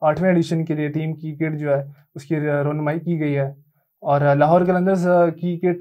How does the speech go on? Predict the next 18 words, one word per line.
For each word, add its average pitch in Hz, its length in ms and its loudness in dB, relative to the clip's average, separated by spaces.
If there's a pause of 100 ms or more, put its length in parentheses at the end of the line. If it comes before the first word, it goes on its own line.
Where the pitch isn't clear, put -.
की 175 80 -4
ख़ास 170 300 4
बात 165 160 4
यह 170 140 0
है 165 100 0
कि 165 100 -2
इस 165 120 -4
पर 156 340 -4
पूरे 170 200 0
लाहौर 165 360 4
का 180 120 -2
जो 151 140 0
है 139 140 4 (360)
वो 160 80 -6
नक्शा 160 300 2
बनाया 147 300 0
गया 127 160 -4
है, 123 120 -10